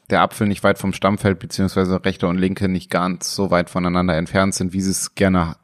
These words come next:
sagen würden, gibt's ja immer wieder mal. Aber das ist ja gar nicht unser Thema jetzt.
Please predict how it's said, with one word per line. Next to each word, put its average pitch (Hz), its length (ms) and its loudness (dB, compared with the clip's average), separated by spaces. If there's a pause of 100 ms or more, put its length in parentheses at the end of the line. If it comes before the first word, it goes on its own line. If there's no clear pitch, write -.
sagen 101 340 2
würden, 101 260 2 (600)
gibt's 113 200 0
ja 117 80 4
immer 95 200 4
wieder 101 180 4
mal. 85 340 -2 (200)
Aber 98 520 0 (220)
das 104 200 2
ist 113 120 -2
ja 110 80 4
gar 101 140 2
nicht 104 120 0
unser 101 220 2
Thema 123 300 2
jetzt. - 340 -2